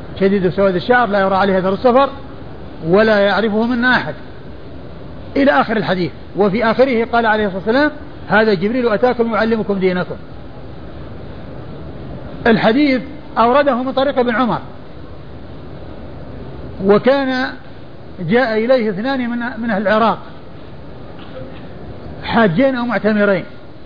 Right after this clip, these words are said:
وسألوه، واحد عن يمينه وواحد عن شماله، اكتنفوه، واحد من هنا واحد من هنا، وسألوه، قالوا: "إنه ظهر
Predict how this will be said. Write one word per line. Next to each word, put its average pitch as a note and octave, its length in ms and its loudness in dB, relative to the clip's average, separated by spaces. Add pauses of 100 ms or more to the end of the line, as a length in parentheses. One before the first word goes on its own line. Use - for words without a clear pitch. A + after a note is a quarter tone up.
(1080)
وسألوه، C4 600 4
واحد A3 320 2
عن A3 140 0
يمينه A#3+ 280 0
وواحد A3+ 300 2
عن G#3+ 140 0
شماله، F3+ 380 -2 (920)
اكتنفوه، A#3 420 2
واحد G3 320 4
من G3 120 0
هنا A#3 240 2
واحد F#3 300 2
من G3 100 2
هنا، C#4 300 4 (540)
وسألوه، C4+ 580 4
قالوا: B3+ 200 4
"إنه A#3+ 260 -4 (400)
ظهر A#3 460 2